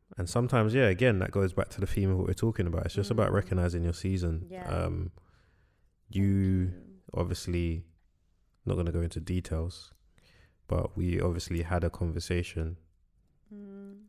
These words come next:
Speaker 1: at the beginning of the year that kind of coincided with our ideas anyway.
Speaker 2: Yeah.
Speaker 1: But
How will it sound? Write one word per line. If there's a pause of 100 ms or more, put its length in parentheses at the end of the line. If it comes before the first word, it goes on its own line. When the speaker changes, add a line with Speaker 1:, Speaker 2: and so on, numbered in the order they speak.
(360)
Speaker 1:
at
the
beginning
of
the
year (840)
that
kind
of (580)
coincided
with
our
ideas
anyway.
Speaker 2:
Yeah. (580)
Speaker 1:
But